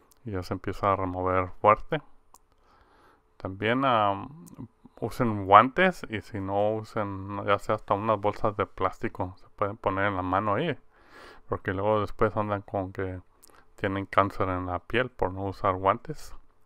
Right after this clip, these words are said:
Eso sí lo usan muy seguido ahí. Y también usar, ah, lentes de plástico porque es química muy fuerte. Entonces si les cae en un ojo, pues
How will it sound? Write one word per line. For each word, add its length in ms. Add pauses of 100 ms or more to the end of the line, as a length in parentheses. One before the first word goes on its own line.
(340)
Eso 100
sí 160
lo 100
usan 240
muy 180
seguido 420
ahí. 240
Y 40
también 360
usar, 380
ah, 420 (420)
lentes 500
de 140
plástico 760
porque 380
es 120
química 440
muy 200
fuerte. 520 (360)
Entonces 280
si 120
les 140
cae 220
en 80
un 240
ojo, 280
pues 440